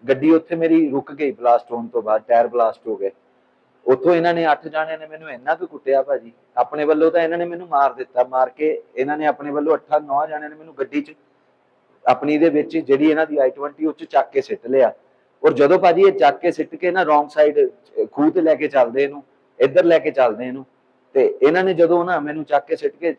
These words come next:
ਉਧਰੋਂ ਪੀ ਸੀ ਆਰ ਦੀ ਗੱਡੀ ਆ ਗਈ, ਕੁਦਰਤੀ, ਜਿੱਦਾਂ ਮੇਰੀ ਕਿਸਮਤ ਜਾਂ ਸੰਗਤ ਦੀਆਂ ਦੁਆਵਾਂ। ਉਹ ਪੀ ਸੀ ਆਰ ਦੀ ਗੱਡੀ ਆਉਂਦੀ ਦੇਖ ਕੇ ਨਾ ਭਾਜੀ, ਇਹਨਾਂ ਦਾ ਦਿਮਾਗ ਟਨਕ ਗਿਆ ਕਿ ਉਹਨਾਂ ਨੇ ਹੁਣ ਦੇਖ ਲਿਆ ਵਾ, ਔਰ ਇਹਦੀ ਗੱਡੀ ਇੱਥੇ ਡੈਮੇਜ ਹੋਈ ਖੜੀ ਆ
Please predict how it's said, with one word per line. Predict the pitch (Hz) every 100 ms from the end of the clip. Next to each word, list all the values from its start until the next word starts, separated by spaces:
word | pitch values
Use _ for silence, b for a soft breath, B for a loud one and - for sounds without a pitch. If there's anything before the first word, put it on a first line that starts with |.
| 156
ਉਧਰੋਂ | 180 208 208
ਪੀ | 180 170
ਸੀ | 170
ਆਰ | 170
ਦੀ | 151 160 143
ਗੱਡੀ | 135 135
ਆ | 123
ਗਈ, | 107 - _ _ _ _ _
ਕੁਦਰਤੀ, | 170 170 185 160
ਜਿੱਦਾਂ | 139 139 147 139 - _ 120
ਮੇਰੀ | 131 147
ਕਿਸਮਤ | 127 - 143 143
ਜਾਂ | 143 143
ਸੰਗਤ | - 127 131
ਦੀਆਂ | 127 135 135
ਦੁਆਵਾਂ। | 123 123 127 139 - _ _ _ _ _
ਉਹ | -
ਪੀ | - 180
ਸੀ | 202
ਆਰ | 208
ਦੀ | 196 208
ਗੱਡੀ | 185 156 185
ਆਉਂਦੀ | 180 175 185
ਦੇਖ | 165 160
ਕੇ | 180
ਨਾ | 180
ਭਾਜੀ, | 180 165 151
ਇਹਨਾਂ | 170 170
ਦਾ | 170
ਦਿਮਾਗ | 139 139 139 -
ਟਨਕ | 139 131 123
ਗਿਆ | 143
ਕਿ | 147 156
ਉਹਨਾਂ | 151 147 165
ਨੇ | 160
ਹੁਣ | 147 143
ਦੇਖ | 123 113
ਲਿਆ | 123 139
ਵਾ, | 156 160 _ _ _
ਔਰ | 139
ਇਹਦੀ | 147 160 139
ਗੱਡੀ | 113 139
ਇੱਥੇ | 151 147 165
ਡੈਮੇਜ | 131 127 135
ਹੋਈ | 131 143
ਖੜੀ | - 117 127
ਆ | 156